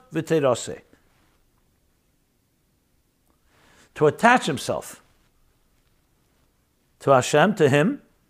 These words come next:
through the practical observance of mitzvahs and the study of Torah, of his Torah. So you see here, he's saying, dafke, he's saying at least in the mind.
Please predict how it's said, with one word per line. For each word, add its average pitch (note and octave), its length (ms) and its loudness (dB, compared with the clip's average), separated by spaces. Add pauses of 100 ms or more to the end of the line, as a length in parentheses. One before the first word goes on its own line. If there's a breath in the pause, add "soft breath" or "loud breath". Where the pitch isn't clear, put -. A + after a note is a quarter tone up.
(600)
through D3+ 220 -4
the C#3+ 100 -2
practical F#3+ 580 2
observance E3 560 0
of C#3 80 -2
mitzvahs D#3+ 640 -6 (600)
and D3+ 120 -8
the - 20 -10
study E3+ 320 0
of D3 160 -6
Torah, G#2+ 280 -6 (1400)
of A2+ 140 -6
his A2+ 100 -8
Torah. F#2+ 320 -4 (4000 soft breath)
So - 160 -6
you C#3+ 60 0
see A#3+ 220 0
here, G3+ 140 8
he's C#3+ 140 0
saying, F3 300 -2
dafke, D#3+ 500 -4
he's A#2+ 140 -14
saying E3+ 260 -4
at A#2+ 100 -8
least E3+ 240 -6
in D3+ 100 -6
the C#3+ 60 -6
mind. C3+ 440 -4